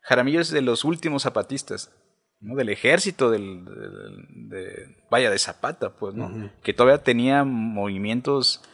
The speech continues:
Speaker 1: eh, colectivos, armados, y que con el presidente se tenían acuerdos y de repente es asesinado con toda su familia por el ejército, pues, ¿no? Entonces
Speaker 2: Ujú.
Speaker 1: también ese es otro punto para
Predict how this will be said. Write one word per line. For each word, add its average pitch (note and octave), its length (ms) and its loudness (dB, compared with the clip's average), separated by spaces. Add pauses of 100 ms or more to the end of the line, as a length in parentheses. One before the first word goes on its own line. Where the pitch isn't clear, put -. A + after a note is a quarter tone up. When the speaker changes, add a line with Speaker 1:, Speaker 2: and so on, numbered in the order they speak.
(280)
Speaker 1:
eh, F#2 640 -4 (140)
colectivos, A#2+ 1080 0
armados, B2 720 4 (720)
y C#3 240 0
que D3+ 760 0 (560)
con A2 240 -2
el G#2 60 -6
presidente B2 840 -2 (160)
se G#2 200 -14
tenían A2+ 340 -2
acuerdos C#3 580 2
y C3 440 -4
de G2+ 340 -6
repente G#2+ 400 -2
es A#2 100 -6
asesinado A2+ 480 -4
con G2 160 -6
toda A#2 180 -2
su G#2 160 -8
familia G#2+ 440 -8 (100)
por G2 140 0
el F#2 60 -6
ejército, G#2+ 540 -8
pues, G2+ 240 -18
¿no? C3+ 160 -18 (300)
Entonces - 200 -10
Speaker 2:
Ujú. - 40 -12
Speaker 1:
también C3+ 380 4
ese C3 180 -4
es - 160 -6
otro B2+ 320 -2
punto B2+ 460 -8
para F#2 600 -2